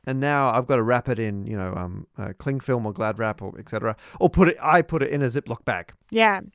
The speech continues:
Speaker 2: We actually did have a few, uh, suggestions from listeners as well who'd sent in photos of the way that they seal up their cheese without using new packaging or waste or anything, which was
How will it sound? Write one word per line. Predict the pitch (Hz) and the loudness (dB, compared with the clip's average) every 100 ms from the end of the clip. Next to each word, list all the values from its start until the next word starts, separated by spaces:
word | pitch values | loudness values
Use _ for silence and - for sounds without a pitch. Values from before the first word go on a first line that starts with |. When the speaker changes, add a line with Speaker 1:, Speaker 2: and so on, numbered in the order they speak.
| - - - | -20 -20 0
Speaker 2:
We | 330 | 4
actually | 403 370 359 | 6 6 4
did | 339 | 4
have | 302 320 | 4 4
a | 285 | 2
few, | 294 294 262 | 2 2 4
uh, | 240 | 4
suggestions | 233 262 262 269 233 208 | 2 2 4 2 -4 -4
from | 220 | -2
listeners | 220 226 226 208 | -2 -2 -2 -4
as | 208 190 | -4 2
well | 220 214 | 4 4
who'd | 208 202 | 4 -2
sent | - 208 208 | -4 -4 -2
in | 208 | -2
photos | 208 202 196 | 0 0 0
of | 196 | -2
the | 196 | -2
way | 202 | -2
that | 190 190 | -2 -2
they | 202 | -4
seal | 185 208 196 | -4 -4 -2
up | 190 - | -4 -2
their | 202 | -4
cheese | 190 - 202 202 175 - | -2 -4 -4 -6 -8 -12
without | 202 208 214 202 - 202 - | 0 4 4 4 0 -10 -18
using | 220 233 208 202 202 196 | -14 -4 -2 0 0 0
new | 208 214 196 - _ _ | 2 0 -2 -10 _ _
packaging | - 208 202 190 196 | -4 -2 -2 -4 -4
or | 190 180 180 | -2 -4 -2
waste | 190 185 - | -2 -2 -4
or | |
anything, | 196 185 190 180 | -6 -6 -8 -8
which | 175 - | -10 -8
was | 190 180 | -8 -8